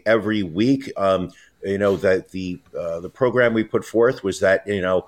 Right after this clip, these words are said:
um, the tell a, tell a friend program, um, really has just, you know, this spreading of the show globally has really kicked in. Um, just been fascinating.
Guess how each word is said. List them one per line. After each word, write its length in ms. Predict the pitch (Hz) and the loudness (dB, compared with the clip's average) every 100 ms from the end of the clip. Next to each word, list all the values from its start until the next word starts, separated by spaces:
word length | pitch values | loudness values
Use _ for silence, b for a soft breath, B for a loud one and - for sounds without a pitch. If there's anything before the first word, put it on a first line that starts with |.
| B B - | B B -2
um, 300 | 95 92 85 | 0 2 -2
the 100 | 85 | -6
tell 320 | - 123 110 | -2 0 0
a, 40 | - - _ | 0 -10 _
tell 260 | - 135 127 | -2 2 2
a 60 | |
friend 520 | - - 113 123 131 - | 0 2 2 2 -2 -10
program, 680 | _ 110 113 120 123 131 135 b b b | _ 2 2 2 2 2 -2 b b b
um, 480 | - 92 95 90 90 - | -2 0 2 0 -4 -8
really 360 | 95 131 147 87 | 0 2 2 0
has 160 | 90 | -4
just, 240 | - 98 - | -6 -6 -4
you 80 | 98 | -4
know, 100 | 90 | -4
this 240 | 101 - | -4 -6
spreading 540 | - - 120 135 107 | -6 0 2 2 0
of 200 | 87 107 | 0 0
the 80 | 95 | 0
show 360 | 92 113 107 92 | -2 2 2 2
globally 640 | - 92 110 90 82 73 - B B | -2 0 0 2 0 -2 -8 B B
has 220 | 95 92 | -2 -2
really 320 | 82 110 101 | 0 0 0
kicked 320 | 92 101 90 90 | 0 -4 -4 -4
in. 220 | 82 65 b b _ | -6 -6 b b _
Um, 520 | - 95 92 87 85 80 - - _ _ _ _ _ _ _ _ - - - | 0 2 2 2 -2 -8 -16 -20 _ _ _ _ _ _ _ _ -14 -14 -10
just 220 | 90 135 - | -4 -4 -4
been 100 | 107 | -4
fascinating. 640 | 92 80 - 67 64 62 | 0 -2 -2 -12 -14 -14